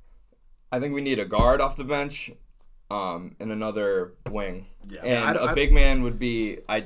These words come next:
Speaker 1: would be nice. But
Speaker 3: That's actually gone further on my list now that
Speaker 1: Yeah.
Speaker 3: Robert Williams has played well. First, I
Speaker 1: Same.
Speaker 3: want a viable wing like someone like Harrison Barnes that can play on the wing, and we don't
Speaker 1: Yeah.
Speaker 3: have to see Semi Ojeleye, Grant Williams, Javonte Green out there.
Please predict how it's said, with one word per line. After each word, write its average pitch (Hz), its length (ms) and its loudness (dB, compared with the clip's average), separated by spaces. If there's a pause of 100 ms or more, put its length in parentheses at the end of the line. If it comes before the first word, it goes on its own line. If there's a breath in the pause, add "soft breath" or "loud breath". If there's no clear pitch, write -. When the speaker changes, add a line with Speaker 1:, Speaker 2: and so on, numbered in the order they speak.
Speaker 1:
would 117 480 -8
be 135 100 -2
nice. 101 360 -4
But - 160 -6
Speaker 3:
That's 180 180 2
actually 202 280 -2
gone 151 220 -2
further 127 400 -4
on 120 80 -2
my 113 120 -2
list 110 280 -8
now 117 80 -8
that - 60 -2
Speaker 1:
Yeah. 117 120 0
Speaker 3:
Robert 110 160 -2
Williams 113 340 -6
has - 80 -18
played 117 240 -6
well. 113 200 -2
First, 151 400 -4
I 127 140 -2
Speaker 1:
Same. 117 140 -2
Speaker 3:
want 170 120 -2
a 123 100 -2
viable 131 760 -4
wing 127 220 -8
like 113 240 -8
someone 113 260 -10
like 107 140 -8
Harrison 117 400 -6
Barnes 104 460 -6
that 104 140 -10
can 104 100 -16
play 120 400 -6
on 120 220 -6
the 139 80 -8
wing, 120 420 -6
and 113 80 -12
we 117 80 -8
don't 120 120 -4
Speaker 1:
Yeah. 120 60 -10
Speaker 3:
have 113 100 -10
to 107 80 -16
see 110 260 -12
Semi 117 380 -8
Ojeleye, 110 500 -6
Grant 113 340 -8
Williams, 110 400 -12
Javonte 110 480 -6
Green 113 280 -8
out 101 220 -10
there. 101 260 -8